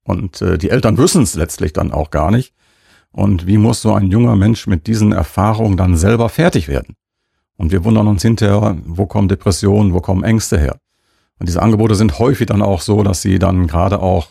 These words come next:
ähm, in den späten Abendstunden gesendet werden. Wenn jetzt Kinder und Jugendliche, äh, auch noch das Handy, Smartphone mit ins Bett nehmen und sehen dann solche Dinge dann letztlich auch, wie, wie, wie passt das in ihre jugendliche Welt? Ist das ihre erste Begegnung mit Sexualität zum Beispiel?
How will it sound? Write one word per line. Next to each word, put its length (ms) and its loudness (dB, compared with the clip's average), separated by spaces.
ähm, 480 -2
in 100 -2
den 80 0
späten 340 -2
Abendstunden 520 -2
gesendet 400 -6
werden. 240 -10
Wenn 140 0
jetzt 160 -4
Kinder 280 2
und 120 0
Jugendliche, 720 2
äh, 360 -4
auch 200 -4
noch 280 -2
das 200 -8
Handy, 640 0
Smartphone 580 -2
mit 120 -4
ins 140 -4
Bett 200 -2
nehmen 340 0
und 400 -4
sehen 340 2
dann 180 2
solche 280 0
Dinge 240 2
dann 160 2
letztlich 380 -2
auch, 280 0
wie, 380 -2
wie, 80 0
wie 140 -2
passt 240 -2
das 100 -2
in 120 2
ihre 260 0
jugendliche 420 0
Welt? 220 -4
Ist 160 -6
das 120 -2
ihre 180 0
erste 280 0
Begegnung 360 0
mit 100 0
Sexualität 720 0
zum 180 -2
Beispiel? 440 -2